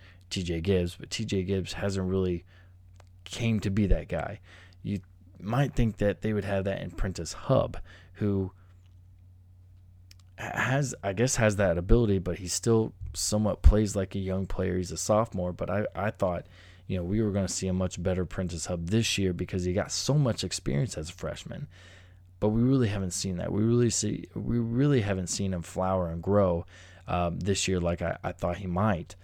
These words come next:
Uh, and he's taken way too many jumpers. He's settling. He's,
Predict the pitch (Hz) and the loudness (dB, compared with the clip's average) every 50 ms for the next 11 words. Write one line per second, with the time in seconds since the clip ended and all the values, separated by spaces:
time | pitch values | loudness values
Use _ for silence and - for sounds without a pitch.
0 | - - - - - - - - 98 98 101 98 98 98 101 98 - - - 117 | -20 -20 -20 -20 -20 -12 -6 -4 -2 0 0 0 0 -2 -2 -2 -2 -2 -2 -2
1 | 113 117 107 104 104 107 107 107 98 - 98 98 92 87 80 80 90 82 80 - | -2 0 0 0 0 2 0 0 -2 -2 -2 -2 0 -2 -2 -2 -4 -4 -4 -6
2 | - - - - - - 92 87 - - 113 107 104 98 90 82 80 80 82 - | -8 -8 -8 -8 -6 -4 -2 -2 0 2 4 4 4 4 2 -2 -4 -8 -10 -10
3 | - 90 90 85 82 - | -8 -8 -8 -8 -8 -12